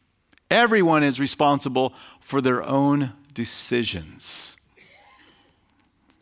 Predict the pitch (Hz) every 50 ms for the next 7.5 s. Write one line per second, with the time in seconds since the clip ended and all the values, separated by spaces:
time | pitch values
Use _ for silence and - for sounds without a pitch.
0 | _ _ _ _ _ _ - 151 185 190 175 - - 175 180 202 226 254 277 285
1 | 294 294 247 247 202 156 - - - 190 190 190 - 160 151 139 139 123 135 160
2 | 175 170 135 120 117 117 110 - _ _ - _ - 127 143 - 170 170 175 147
3 | 151 139 135 131 131 131 131 127 - - - - - 127 131 117 107 127 120 110
4 | - - 139 131 127 - - - - 127 120 120 113 107 - - _ - - _
5 | _ _ _ - - 120 113 104 - - - - 131 131 123 - - - 123 107
6 | 92 87 85 92 104 123 151 156 156 156 147 - - 156 139 127 117 110 117 104
7 | - 123 120 117 110 - 104 104 98